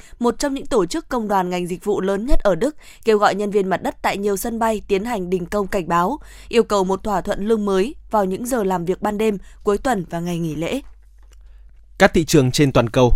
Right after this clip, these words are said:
Speaker 2: đang chuẩn bị cho những biến động lớn trong tuần này, khi các số liệu kinh tế quan trọng và nhiều cuộc họp chính sách sẽ diễn ra trong bối cảnh tình hình xung quanh sự sụp đổ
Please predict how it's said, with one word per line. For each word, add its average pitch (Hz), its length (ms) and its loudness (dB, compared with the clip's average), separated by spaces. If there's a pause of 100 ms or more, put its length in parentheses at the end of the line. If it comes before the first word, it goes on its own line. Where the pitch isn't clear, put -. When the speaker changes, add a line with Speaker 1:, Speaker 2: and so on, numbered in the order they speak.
Speaker 2:
đang 131 160 2
chuẩn 110 200 -2
bị 104 140 0
cho 120 120 -4
những 127 160 -2
biến 139 140 2
động 156 180 0
lớn 123 240 2
trong 185 160 -2
tuần 120 140 2
này, 110 160 0 (440)
khi 160 140 6
các 165 120 2
số 143 160 2
liệu 151 180 2
kinh 127 180 -2
tế 120 200 0
quan 160 200 2
trọng - 180 4 (140)
và 120 240 0
nhiều 131 220 2
cuộc 127 160 -2
họp 131 180 0
chính 117 120 -2
sách - 280 -2
sẽ 127 160 0
diễn 135 180 -4
ra 147 220 4 (360)
trong 151 140 2
bối 131 100 4
cảnh 123 240 2
tình 127 180 -2
hình 131 120 2
xung 175 200 2
quanh 156 220 2
sự - 240 -2
sụp - 240 0
đổ 139 180 6